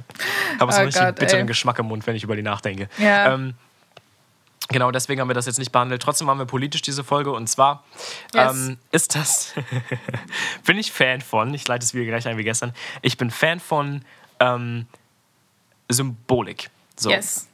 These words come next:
Speaker 1: Ich find zum Beispiel, äh, Friedhöfe abnormal wichtig. Ich halt's für wichtig, dass man einen Ort hat, mit dem man Erinner-, Erinnerungen verbindet. Ich
Speaker 2: Ja.
Speaker 1: halte es auch für richtig, dass man, äh, zum Beispiel das Mahnmal errichtet hat. Das ist alles gut.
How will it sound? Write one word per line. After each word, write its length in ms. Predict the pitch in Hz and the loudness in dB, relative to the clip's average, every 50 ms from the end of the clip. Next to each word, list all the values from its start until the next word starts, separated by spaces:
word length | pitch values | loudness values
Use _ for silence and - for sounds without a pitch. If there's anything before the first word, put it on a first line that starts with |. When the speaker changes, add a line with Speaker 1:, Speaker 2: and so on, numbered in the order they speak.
| _ _ _ | _ _ _
Speaker 1:
Ich 160 | 131 127 - | -2 -2 0
find 180 | - 160 165 - | -2 -2 -2 -2
zum 160 | - 143 135 | -2 -2 0
Beispiel, 640 | 127 127 127 - - 127 123 120 120 120 120 117 - - | 0 0 0 -2 -4 -4 -2 0 0 0 0 -2 -2 0
äh, 280 | 110 113 110 113 110 | 0 0 2 0 -2
Friedhöfe 640 | 104 - - - 156 156 139 139 151 139 123 - - | -4 -8 -2 -2 -2 0 0 -2 -4 -2 -2 0 2
abnormal 420 | 123 131 - 131 120 120 113 107 | 2 2 2 0 -2 -2 -2 -2
wichtig. 400 | 92 101 - - - - 113 - | -4 -8 -10 -8 -8 -8 -8 -6
Ich 140 | - 113 - | -8 -2 0
halt's 180 | 127 120 120 - | 0 0 0 -2
für 160 | - 110 107 | -4 -4 -4
wichtig, 300 | 127 123 - - 131 120 | -4 -4 -2 -4 -4 -4
dass 180 | - 113 - - | -2 -4 -2 -2
man 120 | 113 107 | -4 -6
einen 60 | 113 | -4
Ort 300 | - 113 127 135 - - | 2 4 4 4 4 0
hat, 240 | 135 127 117 - - | -2 -2 -2 -2 -6
mit 140 | 117 101 107 | -6 -4 -4
dem 100 | 110 110 | -2 -2
man 300 | 110 110 110 113 110 - - - - _ - | -2 -2 -2 -4 -6 -8 -12 -20 -20 _ 2
Erinner-, 340 | 120 123 123 117 107 110 - | 2 2 4 -2 -4 -4 -4
Erinnerungen 420 | 117 117 123 117 113 101 101 98 | -2 -2 -2 -2 -2 -4 -6 -6
verbindet. 420 | - 98 87 85 92 90 90 90 - | -6 -6 -6 -4 -4 -4 -4 -4 0
Ich 60 | - | 2
Speaker 2:
Ja. 60 | - | 2
Speaker 1:
halte 120 | - 113 - | 2 2 0
es 60 | - | -4
auch 100 | 101 107 | -4 -6
für 180 | - - 107 - | -4 -6 -4 -4
richtig, 300 | 120 117 - 120 113 - | -4 -4 -4 -4 -4 -2
dass 220 | - 107 - - | -2 -4 -2 -2
man, 260 | 107 98 95 98 98 - - - - - - - _ | -2 -4 -4 -6 -8 -12 -16 -16 -16 -16 -18 -4 _
äh, 280 | - 104 101 101 98 101 | 2 2 2 2 0 -2
zum 160 | - - 113 | -4 -4 -4
Beispiel 260 | 110 107 - 110 107 | -4 -4 -2 -2 -2
das 180 | 104 101 - - | -2 -2 -2 2
Mahnmal 380 | 110 110 113 113 110 101 98 | 4 4 4 4 2 -2 -2
errichtet 360 | 98 87 92 92 - - 87 - | -2 -4 -6 -8 -8 -8 -6 -4
hat. 180 | 90 82 - | -6 -4 -2
Das 100 | - - | -2 -2
ist 100 | 107 95 | -2 -2
alles 340 | 95 - 110 113 113 - - | -2 -2 -2 -2 -2 -4 -4
gut. 280 | - 107 101 87 - | -4 -8 -8 -8 -8